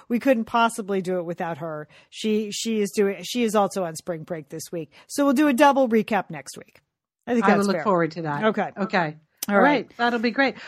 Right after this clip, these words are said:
Speaker 2: Well, have a fantastic spring break.
Speaker 1: Thank you.
Speaker 2: You and your husband off together.
Speaker 1: Thank you.
Speaker 2: That
Speaker 1: I'm
Speaker 2: will be
Speaker 1: super
Speaker 2: nice.
Speaker 1: psyched. Yeah,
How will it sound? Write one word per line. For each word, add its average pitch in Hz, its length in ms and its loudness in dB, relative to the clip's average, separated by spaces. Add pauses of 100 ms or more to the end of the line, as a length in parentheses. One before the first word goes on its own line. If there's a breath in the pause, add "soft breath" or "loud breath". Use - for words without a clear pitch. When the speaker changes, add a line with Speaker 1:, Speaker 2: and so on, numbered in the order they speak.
Speaker 2:
Well, 254 140 6
have 320 220 4
a 381 100 6
fantastic 285 680 0
spring 262 300 -2
break. 240 120 4
Speaker 1:
Thank 214 280 4
you. 190 80 2
Speaker 2:
You 254 120 -2
and 262 80 -2
your 247 120 4
husband 240 420 0
off 226 240 2
together. 196 320 0
Speaker 1:
Thank 233 240 4
you. 202 200 2
Speaker 2:
That 208 240 4
Speaker 1:
I'm 247 80 2
Speaker 2:
will 254 100 0
be 254 140 -4
Speaker 1:
super 262 280 4
Speaker 2:
nice. 247 180 -2
Speaker 1:
psyched. 208 340 0
Yeah, 415 80 4